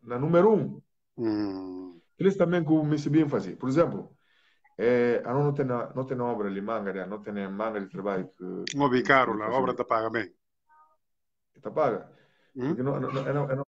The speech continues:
Speaker 1: não, não estão a fazer novo, é, é, uma cidade na, na, na Iago, na, na, na Rio, na Rio de Sava. É. É um preço. E, e soma Dubai,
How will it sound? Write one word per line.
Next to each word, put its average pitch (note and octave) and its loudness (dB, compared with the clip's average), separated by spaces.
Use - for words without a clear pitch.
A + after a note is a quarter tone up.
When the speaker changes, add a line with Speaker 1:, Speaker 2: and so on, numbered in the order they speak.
Speaker 1:
não, C#3+ -2
não C#3 0
estão E3 4
a - 2
fazer C3 -2
novo, B2+ 2
é, A2+ 2
é, G#2 -2
uma C3 -2
cidade C3+ 4
na, A2+ 0
na, A2 -4
na A2 -4
Iago, A#2+ 2
na, G#2 -4
na, G#2 -2
na A2 0
Rio, A#2+ 0
na G2+ -4
Rio A#2 -2
de G#2+ -6
Sava. F#2+ -8
É. G2 -4
É G#2 -6
um A#2+ -6
preço. B2+ 2
E, C#3 0
e - -12
soma D#3+ 0
Dubai, A2 0